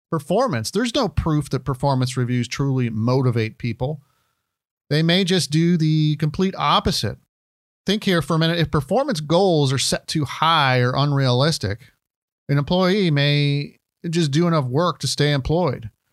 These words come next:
Performance reviews are, are, are likely more of a demotivator rather than a motivator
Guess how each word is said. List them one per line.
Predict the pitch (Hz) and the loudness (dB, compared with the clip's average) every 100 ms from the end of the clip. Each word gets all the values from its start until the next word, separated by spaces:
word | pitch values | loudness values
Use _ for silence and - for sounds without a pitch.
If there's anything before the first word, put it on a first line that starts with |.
| _ _ _ _ - | _ _ _ _ -6
Performance | 170 240 254 220 185 | -2 0 0 0 2
reviews | 165 214 196 151 | 2 2 2 0
are, | - | 0
are, | 151 156 | -2 -2
are | 156 156 | 0 2
likely | 151 208 - 175 151 | 2 2 0 0 2
more | 151 160 | 2 2
of | 156 143 | 2 2
a | 135 | 0
demotivator | 127 156 240 247 151 123 117 113 113 147 156 _ _ _ _ _ | 0 0 2 0 2 2 2 0 0 -2 -4 _ _ _ _ _
rather | 135 147 160 | 0 2 2
than | 156 170 | 2 2
a | 165 | 2
motivator | 156 254 339 160 120 113 110 | 4 4 2 2 0 0 -4